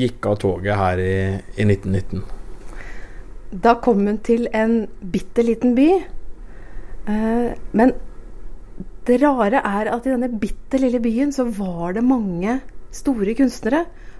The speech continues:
Speaker 2: Mange hadde vært der før henne, mange hadde begynt å bosette seg her og skape egne kunstnerhjem. Så det var rett og slett et s-, stort miljø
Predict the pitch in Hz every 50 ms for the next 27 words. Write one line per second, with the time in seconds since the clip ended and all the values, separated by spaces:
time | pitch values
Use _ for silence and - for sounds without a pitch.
0 | - 226 240 285 277 214 190 196 254 254 220 - - 233 254 254 - - 240 214
1 | 202 196 196 202 214 220 247 294 370 381 269 226 233 269 247 208 185 180 202 233
2 | 247 254 196 - 214 202 202 262 285 262 196 - - - 185 - - 190 185 -
3 | 202 202 269 349 440 440 - - - - - - - - - 247 - - - -
4 | 285 277 262 233 202 175 160 - - - - 220 240 262 262 254 - - - -
5 | - 262 254 226 196 170 160 160 180 185 202 226 247 - - - - - - -
6 | - - - - 277 247 196 - - - - 190 190 226 285 359 427 381 - -
7 | - - - - 233 254 285 254 196 - - 254 - 226 202 - 226 254 254 -
8 | - - - - - - - - - 233 214 196 - - - 294 277 277 277 311